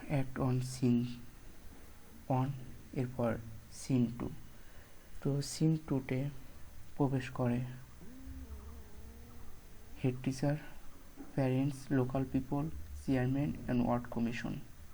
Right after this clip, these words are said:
সিন টুতে এই কত ক্যারেক্টার নেওয়া হয়েছে। তো সিন টুতে কি বলা হয়েছে আমরা দেখে নেব এখন। তো সিন টুতে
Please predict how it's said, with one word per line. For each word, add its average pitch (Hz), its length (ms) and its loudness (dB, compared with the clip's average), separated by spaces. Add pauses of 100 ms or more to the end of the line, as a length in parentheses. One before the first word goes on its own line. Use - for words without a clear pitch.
(2500)
সিন 139 260 4
টুতে 139 380 2 (200)
এই 123 180 0
কত 131 380 -4 (420)
ক্যারেক্টার 123 520 0
নেওয়া 113 160 0
হয়েছে। 113 380 -4 (1040)
তো 143 160 2
সিন 143 260 4
টুতে 131 320 0
কি 127 140 0
বলা 127 220 2
হয়েছে 123 260 -2
আমরা 120 160 -2
দেখে - 260 -4
নেব - 160 -6
এখন। - 300 -8 (4000)
তো 160 100 6
সিন 160 280 4
টুতে 147 340 2